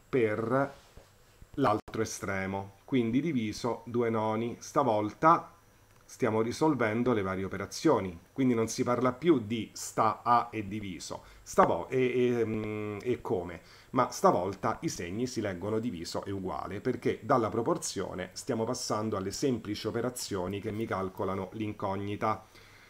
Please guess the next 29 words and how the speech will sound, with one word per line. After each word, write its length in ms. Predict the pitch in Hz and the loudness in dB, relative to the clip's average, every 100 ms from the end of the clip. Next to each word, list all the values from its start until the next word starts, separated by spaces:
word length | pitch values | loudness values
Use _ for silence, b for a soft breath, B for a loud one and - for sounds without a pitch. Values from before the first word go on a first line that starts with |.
| B B - - - | B B -20 -18 -2
Visto 380 | 226 - 135 | -2 2 0
che 260 | 113 143 135 | 4 4 4
la 120 | 117 117 | 2 0
divisione 500 | 113 120 160 160 131 | 0 0 2 2 2
tra 140 | 110 | 0
frazioni 580 | - 107 - - 147 127 | -2 -6 -4 2 2 2
diventa 420 | 104 113 113 104 | 0 -2 -2 -2
una 200 | 110 113 | -2 0
moltiplicazione, 1300 | 107 110 107 98 95 92 - - 90 80 90 127 - - - | 0 -2 -4 -6 -6 -6 -8 -6 -4 -4 -2 -4 -4 -14 -4
invertendo 880 | 127 117 117 113 156 143 147 131 110 113 | 0 2 2 2 2 2 2 2 2 0
i 100 | 101 | -4
due 160 | 107 | -2
termini 760 | 143 127 104 101 101 95 95 92 | 0 0 0 -4 -6 -4 -6 -8
della 380 | 98 120 110 98 | -6 -2 -2 -2
frazione, 840 | 101 95 - - 87 80 101 - | -6 -8 -6 -4 -4 -4 -6 -4
io 140 | 170 190 | 4 6
direi 240 | 156 107 | 6 4
di 120 | 104 | 0
trasformarla 880 | 117 123 - 147 143 131 104 107 139 | -4 -6 0 0 2 2 0 0 -2
tutta 380 | 156 120 - 123 | -2 -6 -4 -2
in 80 | 110 | -2
moltiplicazione 1000 | 104 101 110 107 117 113 - 135 110 101 | -2 -4 -4 -4 -4 -4 0 0 0 -2
a 60 | |
tre 220 | - 123 | -4 -4
fattori 640 | 113 156 156 - 98 95 101 | -2 -4 -4 -4 -2 -2 -4
in 120 | 131 123 | 0 2
un 80 | 110 | 2
unico 280 | 104 98 | -2 -6
passaggio, 680 | 95 98 - 139 92 85 85 | -8 -6 2 4 2 -4 -14